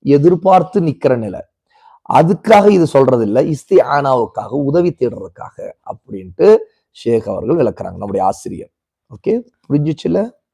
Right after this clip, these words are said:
ஓகே. நம்பர் டூ, இந்த ஹவுகலாவை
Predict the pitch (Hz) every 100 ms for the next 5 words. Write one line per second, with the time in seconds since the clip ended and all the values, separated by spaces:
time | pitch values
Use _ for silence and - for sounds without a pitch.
0 | _ _ - - _ _ _ _ _ _
1 | _ _ - 151 190 - 143 135 90 -
2 | _ _ _ _ _ _ - 185 175 -
3 | 190 247 262 190 143 117